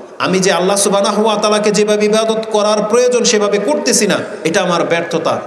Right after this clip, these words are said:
এটা আমার ত্রুটি, এটা যদি আমরা মেনে নেই, হতে পারে আমাদের অন্তর আল্লাহর দিকে ঝুঁকবে, হতে পারে আল্লাহ সুবহানাহু ওয়া তাআলার পথ আমরা খুঁজব।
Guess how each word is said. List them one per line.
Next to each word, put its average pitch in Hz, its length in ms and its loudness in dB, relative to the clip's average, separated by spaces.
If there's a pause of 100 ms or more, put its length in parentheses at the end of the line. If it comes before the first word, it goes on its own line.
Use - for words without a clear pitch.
এটা 165 140 0
আমার 170 180 0 (120)
ত্রুটি, - 380 0 (260)
এটা - 160 0
যদি 294 180 0
আমরা 254 220 0
মেনে 214 260 0
নেই, 247 280 0 (800)
হতে 180 240 0
পারে 190 260 0
আমাদের 165 320 0
অন্তর 165 280 -2
আল্লাহর 151 340 -2
দিকে 143 200 -6
ঝুঁকবে, 110 340 -8 (480)
হতে 208 240 0
পারে 202 200 0
আল্লাহ 185 220 0
সুবহানাহু 180 440 -2
ওয়া 170 140 0
তাআলার 165 400 -2
পথ 196 200 0
আমরা 160 200 0
খুঁজব। 156 560 -2